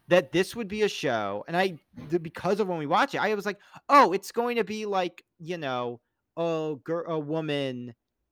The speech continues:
in two thousand six or whatever, dealing with this stuff." And then they're ta-, and there she's like, "Kids, in your day, in my day, we met people on something called Tinder."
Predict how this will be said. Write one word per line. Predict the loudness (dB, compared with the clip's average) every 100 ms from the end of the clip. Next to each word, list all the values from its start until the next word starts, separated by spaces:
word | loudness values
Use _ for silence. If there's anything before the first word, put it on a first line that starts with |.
| _ _
in | -6 -4 -4 -8
two | -8 -4
thousand | 4 4 4 0 -8
six | -4 -2 -2 -4
or | -4
whatever, | -2 0 0 0 -2 -2 -6 _ _ _ _
dealing | -2 -2 0
with | -4
this | -2
stuff." | 2 2 2
And | -2
then | 0
they're | 2
ta-, | 4 4 4
and | 2
there | 0
she's | 0 0
like, | 0 0 -4 _ _ _ 2
"Kids, | 8 10 8 0 -16 -10
in | -6
your | -2 0 2
day, | 2 4 2 0
in | -2
my | 4 4 4
day, | 0 -4
we | -6 -2
met | -2 -2
people | -10 -8 -6
on | -6
something | -8 -8 -10
called | -8 -4 -4 -6
Tinder." | -12 -12 -14 -18